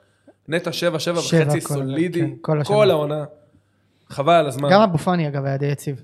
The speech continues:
Speaker 1: אבו פאני.
Speaker 2: לא, אולי לא על שבע וחצי, אבל שש וחצי, שבע.
Speaker 1: כן, כן.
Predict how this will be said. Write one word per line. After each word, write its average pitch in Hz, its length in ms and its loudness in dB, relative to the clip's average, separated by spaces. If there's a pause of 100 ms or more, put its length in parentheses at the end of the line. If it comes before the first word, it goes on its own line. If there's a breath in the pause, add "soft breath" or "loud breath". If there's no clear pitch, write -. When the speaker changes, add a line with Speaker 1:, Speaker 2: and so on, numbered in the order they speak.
(120)
Speaker 1:
אבו 120 200 -10
פאני. 156 600 0
Speaker 2:
לא, 180 120 4
אולי 226 260 6
לא 254 60 6
על 208 80 6
שבע 226 320 0
וחצי, 160 320 -2
אבל 233 220 -4
שש 165 240 -6
וחצי, 156 280 -6
שבע. 165 300 -6 (120)
Speaker 1:
כן, 135 200 0 (180)
כן. 131 160 -6